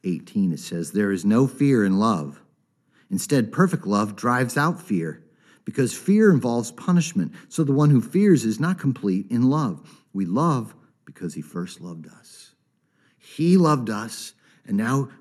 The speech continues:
we love him back, and we receive his love, and that love, as it grows, casts out the fear. So it's all about the relationship. We draw near to him, and the fear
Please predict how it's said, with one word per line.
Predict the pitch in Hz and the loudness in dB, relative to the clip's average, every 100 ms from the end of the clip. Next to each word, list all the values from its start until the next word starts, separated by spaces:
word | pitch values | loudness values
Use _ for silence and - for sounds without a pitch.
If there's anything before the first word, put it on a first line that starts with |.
| - | -6
we | 117 151 170 165 147 - - | -2 0 0 -2 -4 -10 -6
love | 110 127 127 113 | -4 -2 -2 -2
him | 117 107 | 0 -2
back, | 101 85 98 - - | -4 -8 -12 -14 -10
and | - 127 | -2 0
we | 135 | 2
receive | 127 131 - - 180 190 | 0 -2 -4 0 4 4
his | 143 104 87 | 4 -4 -6
love, | 92 87 95 - - | -8 -6 -6 -8 -8
and | 127 127 | -4 -2
that | 147 - | -2 -4
love, | 131 165 202 165 127 | 2 4 4 4 0
as | 135 127 | -4 -4
it | 139 101 | -6 -6
grows, | 127 170 190 135 101 101 101 - _ | 2 4 6 4 2 -2 -6 -12 _
casts | - 147 135 - | -12 -10 -8 -8
out | 123 113 | -8 -10
the | - | -12
fear. | 98 131 110 - - _ _ _ _ _ | -8 -4 -6 -8 -20 _ _ _ _ _
So | - 151 | -4 -2
it's | 139 | -2
all | 170 196 | -2 0
about | 156 143 135 | 0 -2 -4
the | 135 | -6
relationship. | 123 131 139 143 - 92 - - - _ _ _ _ | -4 -2 -2 -6 -6 -8 -8 -16 -20 _ _ _ _
We | 131 | -6
draw | 127 117 165 190 185 | -6 0 2 4 6
near | 175 165 | 6 6
to | 147 131 | 2 -2
him, | 113 107 90 85 - - | -2 -4 -4 -6 -14 -16
and | 117 113 | -8 -6
the | 107 | -6
fear | - - 175 147 101 98 | -8 -4 -2 0 -2 -8